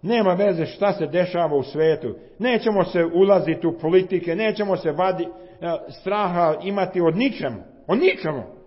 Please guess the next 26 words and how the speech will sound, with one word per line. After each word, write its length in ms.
Kaki 280
strah? 360
Sutra 400
je 220
Pavle 400
sa, 260
i, 220
i 80
Sila 320
treba 280
da 180
žive. 280
Nema 320
straha. 480
Radost. 540
Jer 180
ne 140
može 420
ništa 640
oduzeti 760
radost 480
u 80
Božju 400
kad 140
smo 180
novo 720